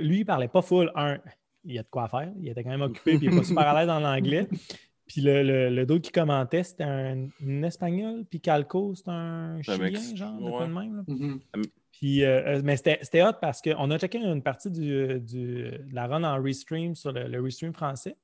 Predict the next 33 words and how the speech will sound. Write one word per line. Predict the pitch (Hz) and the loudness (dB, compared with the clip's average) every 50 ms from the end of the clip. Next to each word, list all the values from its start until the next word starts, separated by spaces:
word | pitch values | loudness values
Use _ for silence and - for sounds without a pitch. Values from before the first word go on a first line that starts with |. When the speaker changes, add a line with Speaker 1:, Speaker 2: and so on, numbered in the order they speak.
| _ _ _ _ _ _ _ _ _ _ _ | _ _ _ _ _ _ _ _ _ _ _
Speaker 1:
Les, | - 143 135 131 127 127 | -2 0 2 4 4 2
les | 123 127 131 131 127 127 127 120 123 - _ _ _ _ - | 2 2 2 2 2 0 -2 -4 -8 -12 _ _ _ _ -10
deux | 147 127 139 170 208 | -4 0 2 2 0
sur | 202 - 185 - | 0 -4 -10 -12
trois, | - - 165 - - - | -10 -8 -8 -8 -4 2
deux | 156 185 202 | 4 4 6
tiers | - 233 262 269 240 | 6 4 2 2 0
des | 240 196 | -2 2
commentateurs | 190 156 147 131 - - 135 - 170 | 2 2 2 2 0 0 2 4 4
Speaker 3:
Ouais, | 170 | 6
c'est | 196 - 135 | 6 4 2
Speaker 1:
étaient | - 143 | 0 0
Speaker 3:
ça. | - 151 | 2 2
Speaker 1:
pertinents. | 147 - - 170 165 180 | 0 0 0 0 0 2
Speaker 3:
Il | - | 4
y | 107 107 | 4 6
en | |
avait | 123 131 143 143 | 6 6 6 6
deux | - 170 220 | 6 6 4
sur | 233 156 151 139 | 6 6 4 4
trois | 151 156 190 | 4 2 2
qui | 190 143 | 2 2
étaient | 127 - 127 | 4 4 4
vraiment | 120 127 143 147 156 156 139 131 | 4 6 6 8 8 8 8 8
bons. | 127 147 180 175 | 8 6 6 8
L'autre, | 135 135 160 170 165 120 | 6 6 6 4 4 -2
je | 120 120 120 117 104 | -4 -2 0 0 0
sais | - 151 | 0 0
pas | 139 - | 0 0
ce | - - | -2 -2
qu'il | 170 139 | -4 -4
faisait | - 139 123 127 123 117 | -4 -4 0 0 0 0
là. | 117 | 0